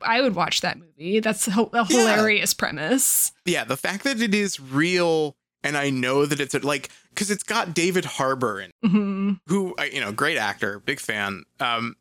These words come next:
Speaker 2: very funny seeing David Harbour, like, walk around a racetrack going like, "These,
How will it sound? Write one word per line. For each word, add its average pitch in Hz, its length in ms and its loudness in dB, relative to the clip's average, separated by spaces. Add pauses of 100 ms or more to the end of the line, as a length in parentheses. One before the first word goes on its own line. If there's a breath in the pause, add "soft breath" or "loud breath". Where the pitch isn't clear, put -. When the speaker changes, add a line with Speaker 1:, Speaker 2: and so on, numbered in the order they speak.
Speaker 2:
very 151 360 2
funny 147 800 -4
seeing 135 560 -2
David 120 360 0
Harbour, 113 580 -2
like, 110 220 -4
walk 113 300 -4
around 117 300 0
a 110 40 0
racetrack 104 580 -4
going 127 160 0
like, 120 140 0
"These, 202 200 -4